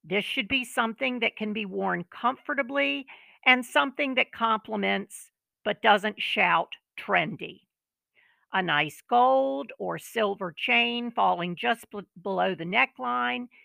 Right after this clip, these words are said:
is always a good choice. This chain could house an embellishment of some sort, like a little charm,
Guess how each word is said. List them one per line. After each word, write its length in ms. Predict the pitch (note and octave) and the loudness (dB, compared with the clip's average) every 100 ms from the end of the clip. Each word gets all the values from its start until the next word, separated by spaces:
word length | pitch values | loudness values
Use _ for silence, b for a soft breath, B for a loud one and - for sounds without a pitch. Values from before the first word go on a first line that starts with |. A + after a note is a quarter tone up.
| b b - | b b -10
is 160 | F3+ - A#3 | -10 -6 4
always 540 | A#3 A3+ F3 F3 - | 6 6 2 -4 -4
a 60 | F#3+ | -8
good 220 | - D3 | -8 -10
choice. 580 | - D3 - C#3+ - _ _ _ _ _ _ _ b b b | -10 -10 -12 -18 -20 _ _ _ _ _ _ _ b b b
This 220 | F#3 - | -8 -8
chain 480 | - C4 C4+ C4+ C4+ | -2 2 2 2 -4
could 180 | B3+ G#3 | -6 -4
house 480 | F#3 G3+ F#3+ E3 - F#3+ | 2 4 4 -2 -12 -10
an 100 | E3+ | -6
embellishment 800 | F3+ B3+ C#4+ D4 C#4 - G#3 | -6 2 2 2 -4 -4 -6
of 120 | F3 - | -6 -8
some 300 | A3 G#3 A3 | -4 -4 -4
sort, 540 | - C4 C#4+ C#4+ - _ _ _ _ _ _ _ | -6 0 2 0 -4 _ _ _ _ _ _ _
like 220 | F3 E3+ | -8 -6
a 60 | F3+ | -6
little 260 | G3 B3 | -8 -8
charm, 800 | A#3 - A3+ A3+ A3+ A3 A#3 A#3 | -8 -4 0 2 2 2 -2 -8